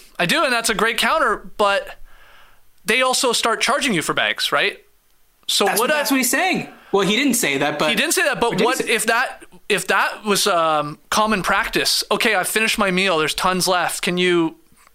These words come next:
Speaker 1: you know, wrap it up, uh, box it up so I can take it?" And they go, "Yeah, we can. It's gonna cost you five dollars, though." Then probably a lot more people would start showing up with Tupperware if that was the
Speaker 2: Yeah.
Speaker 1: case. And maybe we'll get there. Maybe we will. Maybe we
Speaker 2: Maybe we
Speaker 1: should.
Speaker 2: should. But, well,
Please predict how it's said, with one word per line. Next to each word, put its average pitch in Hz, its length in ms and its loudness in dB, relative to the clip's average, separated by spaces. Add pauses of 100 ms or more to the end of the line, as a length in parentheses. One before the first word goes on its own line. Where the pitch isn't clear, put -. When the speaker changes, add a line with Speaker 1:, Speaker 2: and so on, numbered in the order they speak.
(180)
Speaker 1:
you 170 80 0
know, 139 260 2 (320)
wrap 160 240 0
it 147 60 2
up, 156 340 0 (360)
uh, 131 220 2
box 156 320 0
it 151 80 2
up 143 160 2
so 151 100 0
I 139 40 2
can 143 100 -4
take 175 200 -2
it?" - 20 4
And 151 80 0
they - 60 2
go, 147 120 0
"Yeah, 247 200 0
we 269 100 0
can. 226 360 -2
It's - 120 -4
gonna 196 120 0
cost 190 200 0
you 170 80 -6
five 175 180 0
dollars, 151 320 2
though." 120 220 0 (1120)
Then 160 460 -4
probably 262 520 0
a 233 80 2
lot 208 380 0
more 240 180 2
people 214 300 0
would 175 120 2
start 175 200 0
showing 165 280 2
up 156 100 0
with 147 100 -2
Tupperware 117 420 -2 (600)
if 240 180 0
that 175 140 0
was 156 100 -2
the 185 80 2
Speaker 2:
Yeah. 185 180 0
Speaker 1:
case. 190 80 -2
And 240 60 0
maybe 330 160 0
we'll 381 160 2
get 415 200 0
there. - 180 -2 (120)
Maybe 185 220 0
we 233 120 0
will. 302 260 -2
Maybe 147 120 -2
we 196 100 2
Speaker 2:
Maybe 392 180 2
we 330 60 -2
Speaker 1:
should. 370 180 0
Speaker 2:
should. - 180 -8
But, 226 220 0
well, 247 260 2